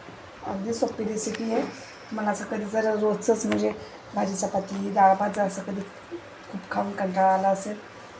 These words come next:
तर अशा पद्धतीने येतं. आणि सोयाबीनची भाजी, सोयाबीन जर कोणाला आवडत नसेल तर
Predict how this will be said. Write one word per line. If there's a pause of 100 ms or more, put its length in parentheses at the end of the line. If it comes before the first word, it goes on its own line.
(640)
तर
अशा
पद्धतीने
येतं.
आणि
सोयाबीनची
भाजी,
सोयाबीन
जर
कोणाला
आवडत
नसेल
तर